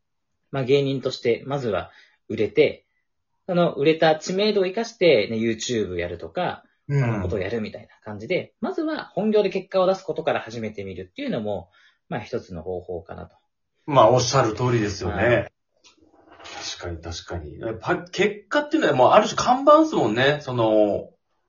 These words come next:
Speaker 2: 大きな何をするにも。やっぱその、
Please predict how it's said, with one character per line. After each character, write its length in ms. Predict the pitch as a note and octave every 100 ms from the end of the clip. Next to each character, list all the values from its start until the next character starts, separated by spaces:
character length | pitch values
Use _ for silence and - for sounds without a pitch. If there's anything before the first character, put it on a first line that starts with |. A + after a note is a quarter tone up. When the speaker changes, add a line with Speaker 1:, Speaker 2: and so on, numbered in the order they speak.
| _
Speaker 2:
大 180 | - G#2+ -
き 140 | B2+
な 320 | G#2 E2+ - _ _ _ _ _
何 220 | A#2+ B2 A2
を 100 | F#2
す 160 | F#2+
る 80 | G#2
に 100 | F#2
も。 240 | F2 D#2
や 60 | -
っ 40 |
ぱ 120 | G#2 G2
そ 140 | C3
の、 320 | C3 B2+ B2